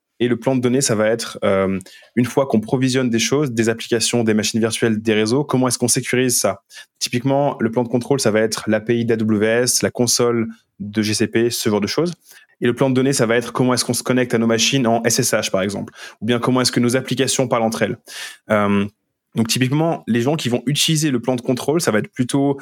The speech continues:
des développeurs, des ingénieurs, et les plans qui, les gens qui utilisent le plan de données, ça va être,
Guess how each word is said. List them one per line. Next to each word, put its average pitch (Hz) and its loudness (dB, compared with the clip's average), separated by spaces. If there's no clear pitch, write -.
des 120 2
développeurs, 117 0
des 113 2
ingénieurs, 110 0
et 104 -2
les 110 2
plans 117 0
qui, - -6
les 107 0
gens 120 4
qui 123 -2
utilisent 120 0
le 110 0
plan 131 0
de 127 0
données, 123 2
ça 120 2
va 107 2
être, 120 -2